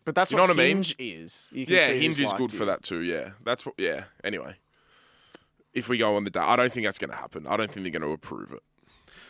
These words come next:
Speaker 1: Well, they have to, because I had a thought, if it's plot twist, there's two. I could say our plot twist is that we've been best friends for so long, and the plot twist is we're gonna go on a date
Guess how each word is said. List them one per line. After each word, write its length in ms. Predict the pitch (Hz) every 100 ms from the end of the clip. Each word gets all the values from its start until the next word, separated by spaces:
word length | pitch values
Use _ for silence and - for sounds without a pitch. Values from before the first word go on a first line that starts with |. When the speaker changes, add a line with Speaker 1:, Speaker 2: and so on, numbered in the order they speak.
| - -
Speaker 1:
Well, 100 | 190
they 120 | 185
have 220 | 185 196
to, 100 | 202
because 260 | 175 170 160
I 100 | 165
had 120 | 175
a 40 |
thought, 240 | 175 175 170
if 100 | 160
it's 120 | 143
plot 340 | - - 151 -
twist, 320 | 143 131 -
there's 200 | 131 -
two. 420 | - 156 151 127
I 120 | 127
could 160 | 131 135
say 360 | - 147 135
our 100 | 123
plot 360 | 117 - 151 -
twist 300 | - 143 -
is 120 | 131
that 180 | 131 123
we've 200 | 127 127
been 200 | 135 127
best 240 | 120 120 -
friends 280 | 123 110 -
for 60 |
so 260 | 113 - 107
long, 240 | 110 110
and 100 | 110
the 60 | 101
plot 280 | - 110 -
twist 220 | 113 -
is 120 | 98
we're 60 | 98
gonna 180 | 95 90
go 120 | 87
on 120 | 82
a 60 | 67
date 320 | - 53